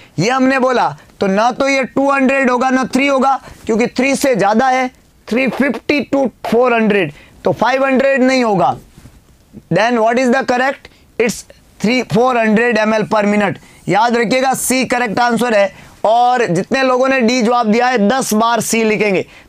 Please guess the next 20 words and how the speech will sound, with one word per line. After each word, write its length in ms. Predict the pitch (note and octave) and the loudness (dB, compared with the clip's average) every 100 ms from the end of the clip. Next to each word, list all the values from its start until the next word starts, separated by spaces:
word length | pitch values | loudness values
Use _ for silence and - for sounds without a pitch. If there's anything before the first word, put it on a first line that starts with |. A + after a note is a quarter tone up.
| - | -4
दस 200 | B3 A#3 | -2 0
बार 220 | A#3+ A#3+ | 0 0
सी 160 | A3 A#3 | -2 0
लिखेंगे। 400 | A3 A3+ G3+ D3+ - - - | 0 0 0 -4 -8 -12 -4
Three 240 | B3+ C#4+ A#3 | -2 -2 -2
fifty 380 | C4 B3+ - C4 - - | -4 -4 -2 -2 -2 -2
to 120 | C4 G#3+ | -2 0
four 280 | A#3+ C4 A#3 | 0 2 0
hundred, 380 | A3 G#3 F#3+ | 0 0 0
तो 80 | G#3+ | 0
the 140 | G3 F#3+ | -2 0
correct 400 | A#3 A#3 B3+ B3 | -2 -2 -2 -2
answer 240 | A#3+ B3 | 0 -2
is 240 | B3+ - C4 | -2 -2 -2
C। 200 | A#3+ B2+ - - - _ | -2 -4 -10 -20 -20 _
जब 240 | C3 A3+ A3 | -4 -2 0
भी 120 | C#4+ | 0
ये 220 | C4 C4+ | 2 0
reading 360 | C4+ C4+ C4+ C4 | 2 0 0 0
हो, 300 | A#3 G3+ F3+ | 2 0 -2